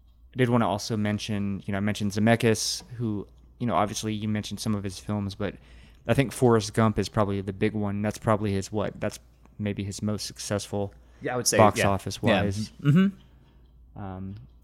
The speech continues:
Speaker 1: but he also, he did, he was involved with Tales from the Crypt a lot.
Speaker 2: Yeah, he was.
Speaker 1: Some, a lot
Speaker 2: That
Speaker 1: of great episodes,
Speaker 2: Yeah, no,
Speaker 1: actually.
Speaker 2: that, that was, like, that was his baby. Yeah, like, he, he was a big,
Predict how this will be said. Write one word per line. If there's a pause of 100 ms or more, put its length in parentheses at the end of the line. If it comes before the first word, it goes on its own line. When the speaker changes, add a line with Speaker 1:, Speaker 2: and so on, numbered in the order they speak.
(140)
Speaker 1:
but
he
also, (200)
he
did, (100)
he
was
involved
with
Tales
from
the
Crypt
a
lot.
Speaker 2:
Yeah,
he
was.
Speaker 1:
Some,
a
lot
Speaker 2:
That
Speaker 1:
of
great
episodes,
Speaker 2:
Yeah,
no,
Speaker 1:
actually.
Speaker 2:
that,
that
was,
like,
that
was
his
baby.
Yeah,
like,
he,
he
was
a
big,